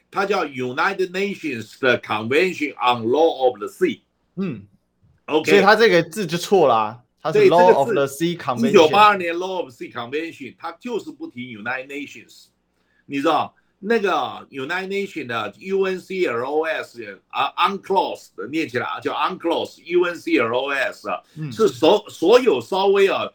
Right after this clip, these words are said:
Speaker 1: 学国际法最基本都知道这个字，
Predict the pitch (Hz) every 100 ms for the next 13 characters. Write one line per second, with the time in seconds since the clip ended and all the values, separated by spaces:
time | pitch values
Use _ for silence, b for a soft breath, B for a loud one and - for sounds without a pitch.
0 | _ _ 131 143 131 165 175 143 107 95
1 | 190 - - 196 160 95 117 123 135 123
2 | 101 107 104 92 _ 151 -